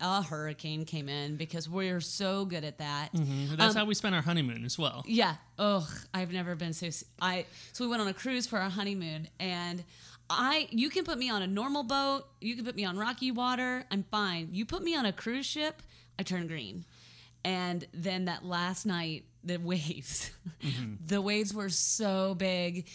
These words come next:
Speaker 1: Even you were getting a little nauseous.
Speaker 2: Yeah, I mean, we both had to take something.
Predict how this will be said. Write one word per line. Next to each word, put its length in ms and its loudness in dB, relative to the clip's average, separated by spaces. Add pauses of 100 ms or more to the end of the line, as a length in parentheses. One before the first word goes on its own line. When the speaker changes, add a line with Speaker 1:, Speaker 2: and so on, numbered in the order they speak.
(160)
Speaker 1:
Even 320 2
you 320 2
were 100 2
getting 300 0
a 40 -4
little 160 -4
nauseous. 840 -2 (100)
Speaker 2:
Yeah, 180 8
I 40 8
mean, 140 6
we 100 4
both 200 2
had 140 -4
to 80 -10
take 240 -8
something. 340 -8